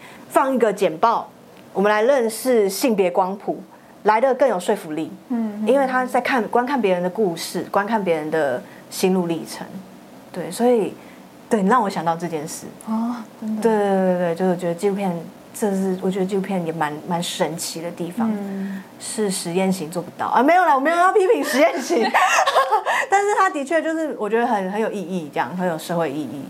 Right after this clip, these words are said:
Speaker 1: 嗯，对啊。然后后来就是到桃园光影接触之后，我就累积自己都一直有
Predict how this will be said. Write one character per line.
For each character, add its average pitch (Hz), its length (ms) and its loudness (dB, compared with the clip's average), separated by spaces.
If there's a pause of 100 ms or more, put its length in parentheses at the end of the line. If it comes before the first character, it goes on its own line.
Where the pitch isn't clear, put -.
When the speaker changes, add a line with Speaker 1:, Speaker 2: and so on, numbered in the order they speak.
(260)
Speaker 1:
嗯， 160 60 -6 (680)
对 175 100 -2
啊。 120 120 -2
然 165 80 2
后 240 120 4
后 247 120 2
来 185 140 2
就 196 100 -6
是 190 200 0 (340)
到 202 180 4
桃 185 140 -2
园 170 80 -2
光 180 180 0
影 175 80 -6
接 165 180 -2
触 160 220 -6
之 160 120 -10
后， 165 160 -6
我 147 100 -6
就 180 340 2
累 170 200 0
积 202 160 -6
自 202 140 -6
己 160 120 -8
都 165 200 -2
一 185 60 0
直 160 160 -6
有 92 140 -8